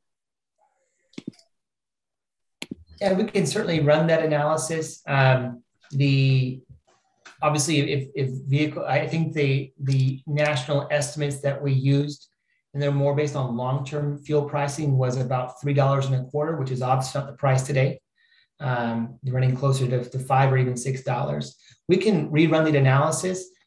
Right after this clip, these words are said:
I, I will say kind of high level, I would anticipate that the mileage, the annual mileage will be the deciding factor. Um, and unless the vehicles, you know, city vehicles like light duty pickups and sedans are gonna be,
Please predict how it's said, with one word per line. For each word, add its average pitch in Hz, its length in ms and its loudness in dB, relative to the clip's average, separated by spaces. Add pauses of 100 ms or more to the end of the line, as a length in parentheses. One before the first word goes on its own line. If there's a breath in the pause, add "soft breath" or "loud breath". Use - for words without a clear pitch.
(180)
I, 147 120 2
I 147 120 0
will 170 220 2
say 165 280 0
kind 160 200 -2
of 135 340 0
high 156 280 -4
level, 151 600 0
I 143 120 0
would 147 140 2
anticipate 151 520 -4
that - 120 -10
the 123 120 -4
mileage, 143 960 0
the 135 180 -2
annual 147 300 4
mileage 135 360 6
will 139 60 2
be 131 80 2
the 123 120 0
deciding 127 520 -2
factor. 160 580 -6 (440)
Um, 120 560 -2 (340)
and 135 500 4
unless 151 480 0
the 143 120 -2
vehicles, 139 760 -2
you 151 120 -6
know, 131 80 0
city 139 260 0
vehicles 139 440 0
like 123 220 -4
light 135 200 -2
duty 131 160 -4
pickups 135 600 -4
and 127 80 -2
sedans 131 420 2
are 127 80 0
gonna 127 180 -2
be, 120 260 -6